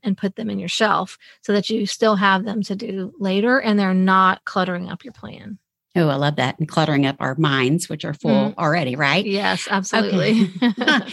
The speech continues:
Speaker 2: <laughs> Okay, so we've narrowed down one thing we're gonna take action on, and then we have filled out our six-pack plan. So now let's talk about staying accountable to the plan we set. What are some tips you could recommend authors to be accountable to either themselves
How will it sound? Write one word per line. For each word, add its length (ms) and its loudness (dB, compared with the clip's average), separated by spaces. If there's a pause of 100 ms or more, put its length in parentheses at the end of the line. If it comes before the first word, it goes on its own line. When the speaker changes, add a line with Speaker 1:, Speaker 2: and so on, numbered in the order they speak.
(120)
Speaker 2:
<laughs> 180 -8
Okay, 260 2
so 160 0
we've 140 2
narrowed 300 2
down 360 2
one 260 2
thing 180 2
we're 100 0
gonna 140 0
take 240 -2
action 380 -2
on, 420 -4 (340)
and 240 2
then 540 2
we 220 0
have 300 -2
filled 260 -4
out 120 0
our 120 0
six-pack 580 -6
plan. 540 -2 (240)
So 120 0
now 240 4
let's 200 -2
talk 180 -2
about 440 0 (100)
staying 340 -2
accountable 680 -4
to 240 -2
the 120 -8
plan 340 0
we 120 -4
set. 360 0 (300)
What 340 2
are 140 2
some 200 0
tips 320 -2
you 60 -2
could 120 -4
recommend 420 2
authors 500 -2
to 100 -6
be 140 -2
accountable 460 -2
to 120 -6
either 160 -2
themselves 800 0